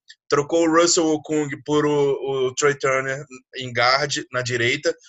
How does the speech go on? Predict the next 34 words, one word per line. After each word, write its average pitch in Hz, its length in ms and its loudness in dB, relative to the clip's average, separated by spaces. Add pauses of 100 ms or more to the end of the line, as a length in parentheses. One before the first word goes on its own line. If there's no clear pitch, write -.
(160)
pegou 156 280 4
o 185 80 0
Bulaga 151 440 2
na 147 120 0
direita, 147 400 0
mas 170 180 0
ficou 175 340 -2 (120)
na 156 100 0
esquerda, 175 460 0
ainda 180 240 2
é 190 60 2
dúvida 139 380 -2
quem 143 120 -4
é 143 60 0
o 143 40 -2
left 135 380 -2
tackle. 113 340 -2 (580)
O - 80 -6
Q 185 200 0
B 185 340 4
é 175 60 2
uma 180 160 4
dúvida 170 340 0
completa. 151 760 -2 (800)
A 269 60 2
defesa 214 500 4
é 156 40 2
boa? 160 500 6
É, 160 320 4
mas 143 240 2
não 190 180 0
vai 170 320 2
jogar 180 280 0
sozinha. 120 580 -2